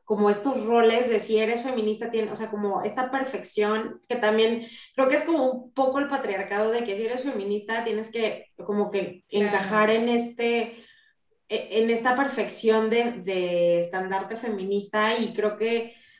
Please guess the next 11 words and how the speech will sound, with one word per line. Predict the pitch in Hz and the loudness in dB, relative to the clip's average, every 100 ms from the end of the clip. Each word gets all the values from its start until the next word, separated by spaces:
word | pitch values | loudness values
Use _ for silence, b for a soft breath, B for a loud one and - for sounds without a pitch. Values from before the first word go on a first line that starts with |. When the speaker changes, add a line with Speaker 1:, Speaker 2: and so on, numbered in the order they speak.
| B | B
Speaker 1:
o | 214 | -2
sea, | 220 240 | 0 2
mi | 269 | 2
perspectiva, | 294 311 269 247 226 226 | 2 0 0 -2 0 2
y | |
siempre | 226 220 214 233 | 2 -2 -2 -2
lo | 220 | 0
he | 214 | 0
sido, | 220 214 220 | 0 0 2
es | 220 214 | 0 -2
como | - 226 214 196 180 - - | -4 -2 -2 -2 -4 -8 -14